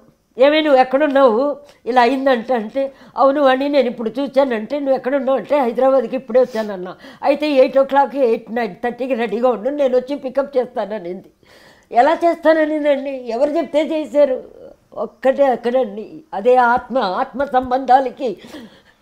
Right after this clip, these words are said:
ఎవరు పిలవక్కర్లే, పోక్కర్లే. వాళ్ళకు వే-, వెహికల్స్, బండి ఎక్కర్లా, వచ్చేస్తుంది, ఏదో కారణంతో సోళ్ళు రప్పిస్తుంది. అక్కడి నుంచే నాకు నమ్మకాలు ఎక్కువ అండి. సరే అని వెళ్ళామండి. అక్కడికి వెళితే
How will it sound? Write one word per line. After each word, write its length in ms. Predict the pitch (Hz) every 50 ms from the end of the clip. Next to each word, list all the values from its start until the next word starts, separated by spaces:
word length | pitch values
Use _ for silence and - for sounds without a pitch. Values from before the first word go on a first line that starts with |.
| _ _ - - 240 - _ _ _ - - 190 180
ఎవరు 240 | 240 254 262 285 294
పిలవక్కర్లే, 720 | 233 - 285 285 285 294 302 294 - 277 294 294 294 285
పోక్కర్లే. 580 | 285 285 269 277 277 277 - 269 277 277 262
వాళ్ళకు 320 | 254 254 254 233 247 226 247
వే-, 360 | 208 208 226 269 262 254 - - - - - - 190
వెహికల్స్, 500 | 247 269 311 302 - 320 302 233 - 233
బండి 340 | 226 247 254 254 262 277
ఎక్కర్లా, 600 | 294 294 294 - 269 269 262 285 285 254 214 175 - - - _ _ - _ -
వచ్చేస్తుంది, 600 | 165 226 226 277 311 311 311 - - 320 294 269
ఏదో 280 | 277 285 285 302 302 294
కారణంతో 580 | 294 - 277 269 269 294 294 277 240 - 277 269
సోళ్ళు 340 | 277 254 269 277 262 262
రప్పిస్తుంది. 760 | 262 233 240 240 - 262 262 - - 185 233 233 226 226 - - - - 285 247 -
అక్కడి 240 | - 226 - 285 294
నుంచే 240 | 311 302 277 311 311
నాకు 240 | 294 294 254 226 285
నమ్మకాలు 500 | 269 240 233 269 277 277 277 285 269 240
ఎక్కువ 280 | 226 240 - 254 247
అండి. 280 | 240 208 190 190 190 - _ - - - - _ _ _ -
సరే 200 | 240 247 226 247
అని 100 | 269 240
వెళ్ళామండి. 680 | 254 226 196 175 190 202 202 185 180 180 185 - - - _ -
అక్కడికి 460 | 226 254 - - 330 330 330 240 320
వెళితే 720 | 302 262 254 262 269 262 254 247 208 190 214 254 277 -